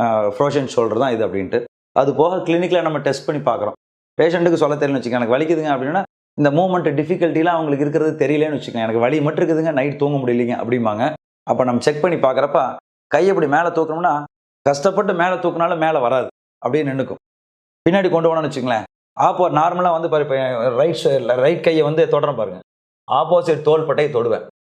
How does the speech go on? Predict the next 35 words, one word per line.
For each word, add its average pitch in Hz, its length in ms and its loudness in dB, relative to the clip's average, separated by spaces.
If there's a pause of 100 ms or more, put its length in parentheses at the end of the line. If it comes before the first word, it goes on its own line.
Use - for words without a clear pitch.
(440)
ஆனா 151 240 2
இவங்களுக்கு 151 320 0
இப்ப 143 160 -2
லெஃப்ட் 147 280 0
கை 156 140 4
ஃப்ரோசன் 151 420 0
ஷோல்டர் 139 240 2
ஆயிடுச்சுன்னு 127 280 -2
வச்சுக்கோங்க, 110 120 -10
எனக்கு 101 320 -2 (540)
ஃபுல்லா 151 220 2
மேல 120 220 2
வராது, 104 220 2 (380)
இதோட 135 180 4
நின்றும். 117 320 0 (560)
ரொம்ப 190 300 2
அதிகமா 180 400 2
இருந்துன்னா 160 320 0
இதோட 151 160 4
நின்றுங்க. 110 440 -4 (840)
ஓரளவுக்கு 156 460 2
மீடியமா 165 180 2
இருந்து 156 240 0
இது 135 100 0
வரைக்கும் 123 260 0
வரும். 95 240 -2 (840)
லைட்டா 165 380 2
தான் 180 160 0
பிரச்சனை 139 340 0
அப்படின்னா 123 320 -4 (260)
ஓரளவுக்கு 147 440 0
வரும், 170 360 0 (300)
ஆனா 127 160 -2
பெயின் 117 240 -2
இருக்கும். 92 280 -8